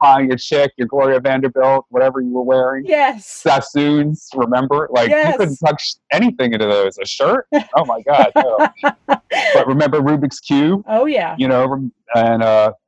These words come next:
Speaker 1: breakdancing, and then sort of all of electric, electronic music, beat machines
Speaker 2: Yep.
Speaker 1: and synthesizers and all that sort of stuff.
Speaker 2: So good.
Speaker 1: Spiked hair. I would have,
Speaker 2: Yep.
Speaker 1: if I could have gotten to the barber, I, I might, I might have spiked my hair
Speaker 2: Spiked
Speaker 1: for
Speaker 2: your
Speaker 1: today.
Speaker 2: hair today?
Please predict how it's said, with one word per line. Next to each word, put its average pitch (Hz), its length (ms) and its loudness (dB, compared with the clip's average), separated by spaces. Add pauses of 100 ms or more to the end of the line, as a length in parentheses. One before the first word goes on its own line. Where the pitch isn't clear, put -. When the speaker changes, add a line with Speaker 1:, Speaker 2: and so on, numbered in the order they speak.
Speaker 1:
breakdancing, 151 840 -2 (320)
and 123 100 0
then 127 180 2
sort 127 220 0
of 123 140 -2
all 123 220 4
of 123 80 0
electric, 127 420 0 (220)
electronic 123 480 0
music, 123 420 0
beat 127 200 0
machines 131 260 -2
Speaker 2:
Yep. 131 220 2
Speaker 1:
and 117 260 -4
synthesizers 120 840 0
and 104 140 -4
all 113 200 2
that 113 220 -2
sort 117 140 -4
of 117 80 -6
stuff. 120 320 0
Speaker 2:
So 220 340 -2
good. 175 380 -2
Speaker 1:
Spiked - 380 -2
hair. 131 400 0 (160)
I 117 60 2
would 120 180 2
have, 226 120 4
Speaker 2:
Yep. - 60 2
Speaker 1:
if - 60 -4
I - 80 0
could 185 160 -2
have 170 80 -2
gotten 156 260 2
to 156 120 -4
the 139 100 -2
barber, 135 500 0
I, 110 220 2
I 110 160 -4
might, 117 240 2
I 110 80 2
might 120 160 2
have 127 120 0
spiked 123 300 -2
my 123 120 0
hair 120 100 0
Speaker 2:
Spiked 123 200 -2
Speaker 1:
for - 20 -2
Speaker 2:
your - 100 -2
Speaker 1:
today. 226 80 0
Speaker 2:
hair 220 160 2
today? 220 360 -2